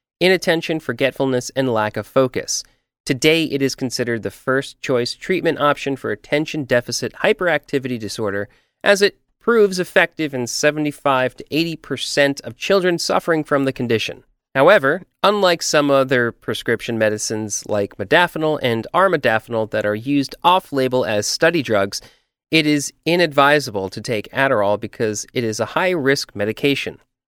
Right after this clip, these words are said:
It is classified under Schedule two, meaning that, although legal, it has many side effects and poses a high risk of dependence and abuse. Thus, unless you are diagnosed with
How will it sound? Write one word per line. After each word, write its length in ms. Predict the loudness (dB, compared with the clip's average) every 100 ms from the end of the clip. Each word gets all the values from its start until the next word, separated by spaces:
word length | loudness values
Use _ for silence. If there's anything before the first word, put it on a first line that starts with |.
| _ _ _ _ _ _ -2
It 140 | 2
is 160 | 2 0
classified 680 | 2 2 0 -2 0 0 -2
under 180 | -2 -2
Schedule 480 | 0 0 0 -2 -4
two, 340 | -2 -2 -2 -10 _ _
meaning 360 | 2 2 2 2
that, 300 | 2 0 _ _
although 360 | 2 4 4 4
legal, 520 | 4 2 4 2 0 _ _ -2
it 100 | 2
has 240 | 2 0
many 280 | 0 2 2
side 280 | 2 0 0
effects 460 | 0 0 0 -4
and 240 | -6 -6 -4
poses 560 | 0 0 0 -4 -6 -6
a 140 | -8
high 260 | -4 2 2
risk 380 | 2 -2 -2 -4
of 80 | -8
dependence 600 | -8 -4 -2 -2 -6 -6
and 180 | -6
abuse. 540 | -4 0 0 0 -2 -4 _ _ _ _ _ _ _
Thus, 360 | 2 2 0 -2
unless 580 | 0 2 2 2 2 0
you 80 | 0
are 80 | 2
diagnosed 640 | 2 2 0 2 2 0 -4
with 160 | -6